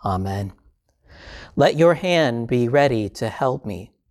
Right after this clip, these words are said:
for I have chosen your precepts. I long for your salvation, O Lord,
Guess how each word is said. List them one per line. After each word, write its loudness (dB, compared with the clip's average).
for 0
I 4
have -4
chosen 0
your 0
precepts. -4
I 4
long 4
for 0
your 2
salvation, 0
O -2
Lord, -4